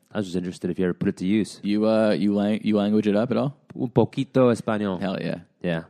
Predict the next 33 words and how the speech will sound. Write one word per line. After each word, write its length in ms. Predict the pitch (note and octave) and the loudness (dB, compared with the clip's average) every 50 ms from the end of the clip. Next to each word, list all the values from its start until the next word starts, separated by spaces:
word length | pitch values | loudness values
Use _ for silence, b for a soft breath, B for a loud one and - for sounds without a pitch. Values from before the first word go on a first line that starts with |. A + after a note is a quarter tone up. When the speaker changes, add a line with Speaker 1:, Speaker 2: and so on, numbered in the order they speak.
| - | -8
Speaker 2:
Yeah. 100 | F#2 F#2 E2+ | -8 -6 -4
Speaker 1:
Spanish. 480 | - F#2 F2 F2 F2 E2+ - - - - _ _ _ _ _ _ _ _ _ - | -2 -2 -2 -2 -2 -4 -6 -10 -18 -20 _ _ _ _ _ _ _ _ _ -12
Speaker 2:
Amazing. 380 | - - - - - - - D5 D#5 D#5 D5+ D5+ D#5 C#5 D5 D#5+ - | -10 -8 -8 -8 -8 -10 -12 -14 -14 -14 -14 -14 -14 -14 -14 -10 -10
Speaker 1:
<laughs> 580 | - - - - - - - - - - _ | -8 -8 -8 -10 -10 -8 -8 -10 -10 -6 _
Español. 540 | A#2+ A2 - - A2 G2+ G2 G2 F#2+ F2 B B B B B B | -6 -6 -4 -4 -4 -4 -2 -4 -4 -6 B B B B B B
Me 120 | G#2 G#2+ A2+ | -2 2 2
Speaker 2:
Yeah. 120 | A#2+ A#2 | 2 2
Speaker 1:
llamo 120 | A2 G2+ | 2 2
Jesse. 440 | G2 G2+ G2+ F#2+ - - D#2+ D#2 - _ _ _ _ _ _ _ _ _ _ _ | 2 2 2 0 -2 -4 -10 -14 -14 _ _ _ _ _ _ _ _ _ _ _
Speaker 2:
Yeah. 280 | G2+ G2 G#2+ G2 E2 D#2+ - _ _ _ _ _ _ _ _ _ _ _ _ _ _ _ | -2 -2 0 0 -2 -4 -10 _ _ _ _ _ _ _ _ _ _ _ _ _ _ _
Speaker 1:
Sí, 260 | - - G2 E2 D2+ - _ _ _ | -14 -10 -10 -10 -10 -12 _ _ _
papi. 280 | F2 D#2+ - - D2+ - _ - - | -6 -6 -6 -8 -12 -14 _ -18 -4
Chulo. 220 | - F#2+ F2+ G#2+ | -2 0 0 2
Speaker 2:
Um, 600 | G#2 G2+ G2+ G2+ G2+ G2+ G2+ G2+ G2+ G2+ F#2+ E2 - _ _ _ _ | 0 0 0 -2 -2 -2 -2 -2 -2 -4 -4 -8 -10 _ _ _ _
es 260 | G#2+ G#2+ G#2 - - | -2 -2 -2 0 0
un 280 | A2+ A2 G#2 G#2 G2+ F#2+ | 0 0 0 0 -2 -2
caballo. 480 | - G#2 F#2+ G2 F#2 F2+ F2 E2 D2 F2 F#2+ _ _ _ _ _ _ _ _ _ _ _ _ _ _ _ _ _ _ _ - | -4 -4 -2 -2 -2 -2 -2 -4 -6 -8 -14 _ _ _ _ _ _ _ _ _ _ _ _ _ _ _ _ _ _ _ -16
Speaker 1:
Sí, 280 | - - - C3+ C#3 | -6 0 2 4 4
I'm 80 | G#2 F#2 | 4 2
a 20 | F#2 | 2
cowboy. 340 | - A2 A2 G2+ F#2+ F2 D#2+ - _ _ _ _ _ _ _ | 0 0 2 2 2 0 -2 -4 _ _ _ _ _ _ _
Speaker 2:
Yeah. 240 | - F#2+ F2 D#2 D2 - b b b b b b b b b b b b b b b - | -6 -4 -4 -4 -6 -10 b b b b b b b b b b b b b b b -4
Speaker 1:
Mofongo. 600 | G2 A2+ - - A#2 A#2+ A#2+ A2+ A#2+ A#2+ A#2+ A#2+ - _ _ _ _ _ _ _ _ - - | -4 -2 2 2 2 2 4 4 4 4 2 0 -6 _ _ _ _ _ _ _ _ -12 -6
Speaker 2:
That's 180 | - A#2 - - | -4 -4 0 0
what 120 | A2+ A2 | 0 2
I 40 | G2+ | 4
know 60 | G2 G#2+ | 4 4
how 40 | G#2 | 4
Speaker 1:
Arroz 120 | A2 G#2 | 4 4
Speaker 2:
to 60 | G2 | 4
Speaker 1:
con 100 | G2 G2+ G2 | 2 2 2
Speaker 2:
say. 100 | F#2+ F#2+ | 4 4
Speaker 1:
pollo. 420 | A2+ A2+ A#2 A#2 A#2 A#2 A#2 A#2 | 4 4 6 4 4 2 0 -2